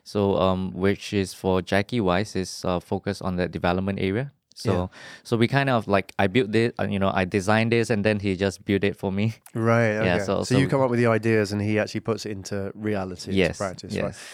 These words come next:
Speaker 2: So how is it that you get to sit here today and do the, the interview? Why not
Speaker 1: Um,
Speaker 2: Jackie? What, have you, are you sort of the front face of the business?
Speaker 1: <laughs> Yeah, uh, ac-, uh, sort of. I'm, I'm, like, the front face because, like, uh, I think, um, for all of our founders,
Speaker 2: Mm.
Speaker 1: um,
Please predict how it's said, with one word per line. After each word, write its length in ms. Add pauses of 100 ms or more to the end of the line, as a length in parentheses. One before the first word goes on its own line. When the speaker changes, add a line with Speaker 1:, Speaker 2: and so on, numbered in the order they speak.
(220)
Speaker 2:
So 120
how 240
is 100
it 120
that 80
you 220
get 160
to 100
sit 180
here 160
today 320
and 140
do 180
the, 260 (540)
the 120
interview? 340 (180)
Why 180
not 100
Speaker 1:
Um, 120
Speaker 2:
Jackie? 300
What, 280
have 120
you, 100
are 60
you 200
sort 180
of 20
the 80
front 280
face 280
of 60
the 60
business? 520
Speaker 1:
<laughs> 80
Yeah, 500
uh, 20 (120)
ac-, 120
uh, 80
sort 280
of. 180
I'm, 220
I'm, 120
like, 220
the 100
front 280
face 260
because, 380
like, 240
uh, 180
I 80
think, 420
um, 380
for 520 (240)
all 160
of 120
our 180
founders, 580 (100)
Speaker 2:
Mm. 80
Speaker 1:
um, 260